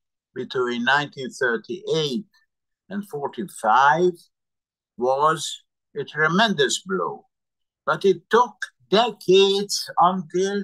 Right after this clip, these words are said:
the Austrians became Austrians. This is a country, when it was founded, the Republic of Austria, Stefan Zweig mentioned it in his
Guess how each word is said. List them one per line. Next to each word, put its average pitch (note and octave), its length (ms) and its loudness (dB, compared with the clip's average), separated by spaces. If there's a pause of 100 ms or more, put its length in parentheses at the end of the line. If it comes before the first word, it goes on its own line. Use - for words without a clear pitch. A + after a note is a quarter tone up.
the D#3+ 120 -2
Austrians E3 1000 0
became D#3 440 -10
Austrians. D3+ 960 -6 (1160)
This F#3+ 220 0
is F3+ 160 0
a F3+ 160 -2 (100)
country, G#3 640 0 (300)
when E3 240 -2
it E3 160 -2
was E3 360 -2
founded, G3 560 4
the C#3 200 -2
Republic D3 560 0
of C3+ 180 -2
Austria, F3+ 800 0 (400)
Stefan D#3 560 -2
Zweig F3 420 2 (100)
mentioned E3 640 -4
it F3 200 -4 (420)
in C#3+ 260 -12
his C3+ 380 -8